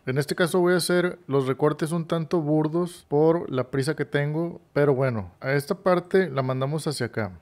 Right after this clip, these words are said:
Este cacho de por aquí puede encajar más o menos por aquí. Ahora, estos cachitos que tengo por aquí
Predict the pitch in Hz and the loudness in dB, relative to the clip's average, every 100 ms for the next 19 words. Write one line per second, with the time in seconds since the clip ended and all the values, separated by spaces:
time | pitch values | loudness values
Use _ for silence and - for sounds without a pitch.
0 | _ - 147 - 190 180 175 175 185 160 | _ -2 -2 -2 -4 -2 -2 0 0 0
1 | - 127 113 - 170 190 - - 127 135 | -4 -4 -4 -2 -2 -2 -6 -4 -2 0
2 | 143 139 - 131 139 143 120 123 123 127 | -2 -4 -2 0 0 -2 -8 -6 -6 -6
3 | 131 131 - 131 123 139 151 143 _ - | -6 -8 -6 -4 -4 -4 -4 -6 _ -8
4 | 123 117 113 - - 143 143 180 - 135 | -4 -2 -2 -4 -4 -4 -2 -6 -4 -6
5 | - 147 147 165 156 - - - 135 147 | -4 -6 -2 -4 -4 -10 -10 -6 -6 -4
6 | 156 - 139 110 104 147 143 | -6 -2 -2 -2 -4 -4 -4